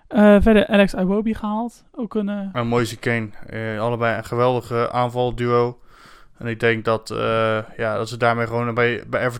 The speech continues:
Speaker 2: weer een beetje s-, een kleur aan het team kunnen geven.
Speaker 1: Ja, en natuurlijk met Fabian Delph op het middenveld ook goed gedaan. Verder twee, eh, belangrijke gasten die verkocht zijn. Dat zijn James McCarthy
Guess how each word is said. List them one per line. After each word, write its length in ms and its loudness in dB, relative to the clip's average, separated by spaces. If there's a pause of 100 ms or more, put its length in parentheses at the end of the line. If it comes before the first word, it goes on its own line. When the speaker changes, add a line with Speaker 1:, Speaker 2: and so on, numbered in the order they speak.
Speaker 2:
weer 40 -4
een 80 -4
beetje 200 -4
s-, 180 -10
een 100 -12
kleur 300 2
aan 60 -2
het 100 -6
team 140 -6
kunnen 180 -4
geven. 320 -6 (340)
Speaker 1:
Ja, 240 2
en 80 -6
natuurlijk 400 0
met 80 -2
Fabian 160 -4
Delph 180 0
op 80 -4
het 40 -8
middenveld 380 -10
ook 200 -12 (100)
goed 240 -8
gedaan. 340 -4 (920)
Verder 540 0
twee, 380 0 (360)
eh, 260 -2
belangrijke 560 -8
gasten 380 -12
die 280 -10 (460)
verkocht 800 -10
zijn. 340 -6
Dat 400 -12
zijn 140 -8
James 280 -6
McCarthy 640 -6